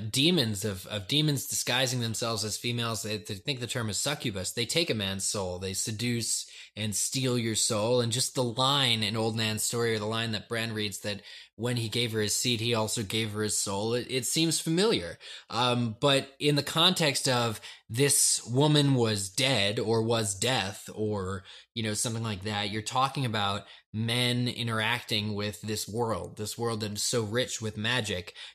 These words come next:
that you can interact with it directly, uh, as in, uh, that way and have sex with it or, or do something that is uh, against nature or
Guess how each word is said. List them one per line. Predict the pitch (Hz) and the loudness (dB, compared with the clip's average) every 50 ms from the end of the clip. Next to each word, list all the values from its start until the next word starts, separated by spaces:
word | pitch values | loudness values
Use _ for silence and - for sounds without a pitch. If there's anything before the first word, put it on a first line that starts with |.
| _ | _
that | - 110 104 | -2 -2 0
you | 101 120 120 | 0 0 0
can | 117 - 123 120 | 0 -2 -2 -2
interact | - 127 131 127 139 160 196 190 - - | 0 0 0 2 4 4 4 2 2 2
with | 147 147 117 123 | 2 4 4 4
it | 120 113 | 2 0
directly, | 101 127 127 139 156 170 160 - 120 113 113 110 110 107 - - | 0 0 2 2 2 2 2 0 0 2 2 2 0 -2 -2 -4
uh, | - 101 98 95 92 95 95 95 82 - - - | -2 0 0 2 2 0 0 -2 -4 -8 -8 -6
as | 98 98 104 98 104 | -4 -2 -2 -2 -2
in, | 101 107 113 117 120 123 123 - - - - - | -4 -2 -2 -4 -4 -4 -6 -8 -12 -16 -14 -10
uh, | 101 110 113 110 110 110 110 | -8 -6 -6 -6 -6 -6 -4
that | 117 123 127 131 123 | -2 -2 -2 0 2
way | 139 160 175 151 90 87 92 90 - - - - - - | 4 4 4 4 4 0 -2 -6 -8 -14 -20 -20 -12 -8
and | - 104 104 | -6 -4 -2
have | 123 127 | -2 0
sex | - 180 180 180 - | 2 0 0 0 -2
with | 110 101 | -4 -6
it | 101 90 | -6 -4
or, | 95 107 110 110 | -4 -4 -4 -4
or | - - 117 113 107 107 110 - - - 110 127 | -4 -2 -2 -2 -2 -2 -4 -6 -8 -8 -8 -2
do | 117 139 160 | 0 2 4
something | 151 - 165 147 131 147 139 127 123 | 4 4 2 0 0 -2 -2 0 2
that | 123 123 120 | 2 2 4
is | 117 113 113 113 110 107 - - - - - - - _ - - | 4 2 2 2 2 0 -4 -6 -10 -12 -18 -20 -20 _ -6 -2
uh, | 107 107 107 104 - | 0 2 2 2 0
against | 107 107 101 120 117 117 117 113 104 - - - - - - - - - - | -2 -2 -2 -2 -2 0 0 0 0 2 2 2 2 0 -2 -2 -4 -6 -6
nature | 110 113 117 120 120 113 - - 131 123 120 120 120 120 | -6 -4 -2 -2 0 0 0 0 2 2 4 4 4 4
or | 117 113 113 113 110 107 107 107 107 - | 4 4 2 2 2 0 0 -2 -2 -6